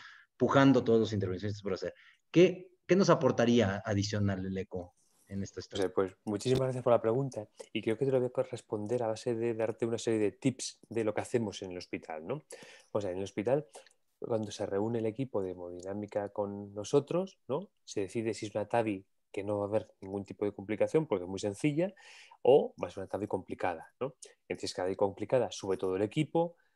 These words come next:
Speaker 2: generalmente se seda al paciente, se le intuba, se le hace la, el eco transesofágico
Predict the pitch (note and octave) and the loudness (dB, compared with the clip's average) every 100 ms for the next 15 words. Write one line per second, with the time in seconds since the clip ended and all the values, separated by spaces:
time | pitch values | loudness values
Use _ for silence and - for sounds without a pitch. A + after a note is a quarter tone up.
0 | _ _ _ - - F2+ F#2+ F#2+ F#2+ F2+ | _ _ _ -14 -4 -2 -2 -4 -8 -4
1 | F#2+ F2 G#2 - A#2 A2 B2 - F2+ E2+ | -2 0 0 0 0 0 -4 -4 -6 -6
2 | G2 F#2+ F#2+ - F2 F2 E2+ E2+ F2 F2+ | -4 -4 -6 -6 -6 -4 -6 -6 -6 -4
3 | G2 F#2+ F#2 F#2 - F2+ G2 G#2+ | -4 -2 -4 -8 -10 -12 -2 -2